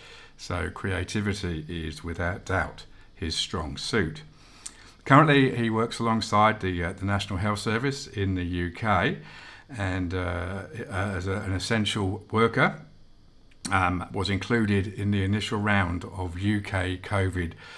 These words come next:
vaccinations, uh, which he shares a bit about in this piece. He has his, um, own motto, which is, "My glass has so often been half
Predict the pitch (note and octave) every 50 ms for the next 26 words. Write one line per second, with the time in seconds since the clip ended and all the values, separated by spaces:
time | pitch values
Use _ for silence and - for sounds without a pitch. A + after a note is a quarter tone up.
0 | - - - - F#2+ F#2+ - - - - G2+ G2 G2 G#2+ A2+ G2+ - - - -
1 | D#2 D#2 - - - - - G2 F#2 F2 E2 E2+ F2 F2 - - F2+ F2 - -
2 | F2+ F2 F2 F2+ E2+ E2+ E2 - E2+ E2 E2 D2+ D#2+ E2 D#2+ D#2 E2+ - - -
3 | - - - - - - - - _ - F2+ F2 E2 E2+ D#2+ E2 D#2+ D#2 - -
4 | - F#2 F#2+ E2+ D2+ D2 D2+ - - - - - - - - - - - - -
5 | - - - B2+ C3 C3 C3 C3 C3+ C3 - - C3 A#2+ A#2 A#2+ A#2 A2+ A2 G#2
6 | - - F2+ G#2+ G#2+ G2+ G#2 G2 G2+ - - - - F#2 F#2 F#2+ G#2 - A2 A2
7 | A2 A2 G#2+ A#2 A#2+ B2 - - D3 D3+ E3 F#3 F3 - F#2+ F#2+ G2 - - G#2+
8 | G2 F#2+ F#2 F2+ - - - G2+ G2 G#2+ G#2+ A2 A#2 G#2+ G#2 G#2 G2+ G2+ G2+ G2+
9 | G2+ G2+ - G2+ F#2 F2+ - - G2 F#2+ G#2 A#2+ A#2+ C3+ C3 - - G#2+ G2 F#2
10 | F2 F#2+ A2 G#2+ F#2+ F#2+ F2+ F2 - - - F#2+ F#2 E2+ E2+ -